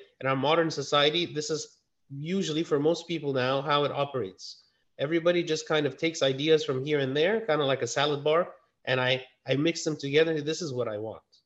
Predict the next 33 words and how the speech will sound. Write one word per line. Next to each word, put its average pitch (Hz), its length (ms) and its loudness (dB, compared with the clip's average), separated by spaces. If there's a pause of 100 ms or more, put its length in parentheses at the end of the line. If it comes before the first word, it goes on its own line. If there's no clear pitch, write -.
(180)
okay? 123 220 -10
This 127 200 -12
is 127 120 -8
what 110 120 -4
I 117 80 -4
believe 123 360 -10
to 113 100 -20
be 107 80 -20
true. - 240 -14 (840)
But 151 140 0
the 151 80 -2
church 262 300 2
doesn't 185 340 0
work 151 320 2
this - 240 -10
way. 92 160 -14 (460)
The 143 100 -6
church 220 480 0
is 143 220 -6
not 156 200 0
here 165 280 -2
to 151 260 -6
discover 135 800 0
truths. - 540 -8 (180)
This, 135 220 -10
this, 127 240 -10
the 135 100 -6
church 190 340 -2
is 147 120 -6
not 147 180 0
here 156 160 -2
to 143 140 -8
philosophize 117 1040 -6